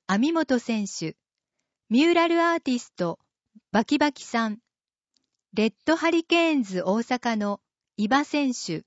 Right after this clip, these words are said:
西浦選手、三井選手の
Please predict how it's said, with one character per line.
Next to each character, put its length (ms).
西 360
浦 220
選 280
手、 320
三 120
井 320
選 240
手 160
の 260